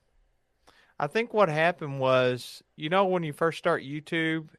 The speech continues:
and you, like, watch videos of, like, pretty much how to do a YouTube channel, like, you start and you, like, you think there's not anything to it. You just literally video yourself and then upload.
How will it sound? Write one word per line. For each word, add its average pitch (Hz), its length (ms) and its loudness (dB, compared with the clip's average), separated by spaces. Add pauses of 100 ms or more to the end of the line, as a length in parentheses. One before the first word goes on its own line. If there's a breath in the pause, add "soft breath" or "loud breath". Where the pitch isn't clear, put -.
(140)
and 131 720 -6
you, 139 160 -8
like, 127 260 0
watch 143 460 2
videos 147 1040 0 (120)
of, 127 320 -2
like, 120 360 -2 (500)
pretty 160 200 0
much 156 200 0
how 131 220 4
to 143 120 -4 (260)
do 143 140 -4
a 131 120 -2
YouTube 143 460 -8
channel, 175 320 -4
like, 143 220 -2
you 147 100 -8
start 160 680 4 (100)
and 131 220 -10
you, 131 80 -8
like, 123 260 0
you 127 80 -12
think 170 300 -6
there's 131 180 -4
not 135 180 -2
anything 135 340 -6
to 135 220 -4
it. 117 200 -8
You 131 140 -12
just 127 220 -12 (460 soft breath)
literally 139 440 0 (440)
video 139 400 0
yourself 151 400 0
and 139 80 -8
then 123 100 -4
upload. - 460 -6